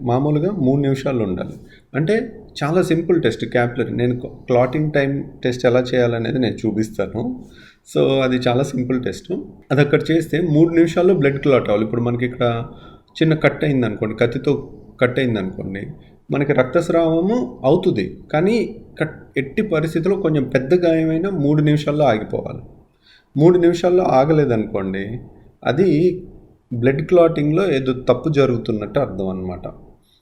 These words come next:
So, తనకి మూడు నిమిషాలు ఉండాల్సిన బ్లడ్ క్లాటింగ్ టైమ్ ముప్పై ఐదు నిమిషాలు ఉంది.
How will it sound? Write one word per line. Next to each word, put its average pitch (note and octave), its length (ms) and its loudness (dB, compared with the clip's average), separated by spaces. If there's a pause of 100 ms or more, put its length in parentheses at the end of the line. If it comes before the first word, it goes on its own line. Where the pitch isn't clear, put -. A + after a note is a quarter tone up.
(220)
So, F3 100 8
తనకి D#3+ 340 2
మూడు D#3+ 380 2
నిమిషాలు F3 420 4
ఉండాల్సిన D3+ 400 0
బ్లడ్ A#2+ 300 0
క్లాటింగ్ B2+ 460 0
టైమ్ G#2 200 -4
ముప్పై C#3+ 400 2
ఐదు C#3+ 100 4
నిమిషాలు B2+ 400 2
ఉంది. F#2 200 -6